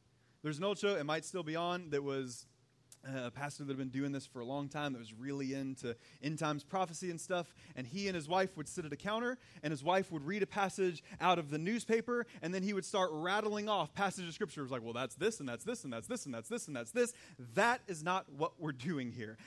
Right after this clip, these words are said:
I promise you that in my office at home, there's not a board where I have all these newspaper clippings and red yarn connecting one to the other to the other. That's not the point of Revelation.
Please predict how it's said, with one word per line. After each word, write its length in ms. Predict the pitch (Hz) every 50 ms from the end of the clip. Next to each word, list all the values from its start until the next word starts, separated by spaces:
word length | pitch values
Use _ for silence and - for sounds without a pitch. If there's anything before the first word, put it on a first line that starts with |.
| - -
I 100 | 139 156
promise 520 | 156 - - - 277 262 226 190 156 -
you 200 | 156 156 143 139 - - - -
that 140 | 143 151
in 100 | 185 226
my 180 | 233 233 226 220
office 360 | 214 214 196 - 208 180 -
at 60 | 196
home, 360 | 156 135 208 208 190 175 160 147 - - -
there's 280 | 127 156 180 190 180 175
not 220 | 202 208 208 214
a 40 | 208
board 440 | 170 170 240 214 170 147 139 135 131
where 160 | 139 139 151
I 120 | 160 170
have 200 | 170 180 175 151
all 240 | 156 165 190 202 208
these 180 | 196 208 185 175
newspaper 460 | 208 220 208 - 220 214 202 208 196
clippings 440 | - - 208 - 208 202 190 180 160
and 140 | 165 156 143
red 220 | 175 202 180 160
yarn 320 | 175 202 202 202 202 196
connecting 400 | - 208 190 185 185 - 185 165
one 180 | 170 196 202 196
to 80 | 170 170
the 140 | 165 190
other 140 | 202 196 196
to 140 | 180 - 180
the 100 | 170 196
other. 240 | 196 185 202 190 - - - - -
That's 420 | 131 135 175 220 240 240 - - 220
not 260 | 220 226 226 214 -
the 80 | 185
point 380 | - - - - 233 294 320 262
of 120 | 269 220
Revelation. 640 | 233 247 240 226 226 233 226 226 220 - 226 220 214